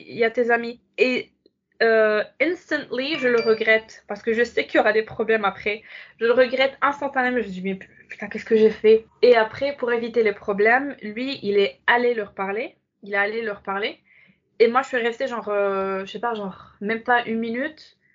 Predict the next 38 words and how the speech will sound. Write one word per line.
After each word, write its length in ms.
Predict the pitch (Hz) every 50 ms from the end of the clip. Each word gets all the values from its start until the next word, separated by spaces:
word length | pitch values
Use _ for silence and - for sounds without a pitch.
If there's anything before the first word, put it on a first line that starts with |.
| _ _ _ _ _ _ _ - 220
euh, 520 | 208 202 202 196 196 196 196 190 196 - -
derrière. 440 | 190 220 220 214 233 247 262 277 269 - - - - _ _ _ _
Et 40 | -
après, 240 | 226 226 - 262 254
je 80 | 233 226
me 80 | 220
suis 180 | 220 - 233 208
dit, 400 | 202 226 247 254 262 262 254 254 240 - - _ _ _ _
pour 180 | - 233 220 -
qu'ils 180 | - 247 233 226
me 100 | 233 226
disent 260 | 208 214 220 220 -
pas 280 | _ - 254 247 240 233 -
que 140 | - 226
j'étais 200 | 214 214 208 220
en 80 | 214 208
train 200 | 202 - 214 202
de 40 | 196
le 40 | 190
regarder, 460 | 190 190 190 196 202 208 220 220 214
ou 40 | 202
un 80 | 196 -
truc 160 | - - _
comme 160 | - 220 226
ça, 120 | - 277
je 60 | 254 233
vais 40 | 214
juste, 300 | 196 220 226 220 - -
euh, 160 | 202 196 196 196 - - - - - _ _
aller, 360 | - 202 208 220 233 240 233 214
euh, 180 | 202 196 190
dans 160 | 190 196 196
un 100 | 202 202
carrefour, 540 | 202 208 202 196 - - - 247 254 247 233
un 60 | 214
truc 220 | 208 - - 214 214
comme 160 | - 214 208
ça. 320 | 202 _ 247 240 247 240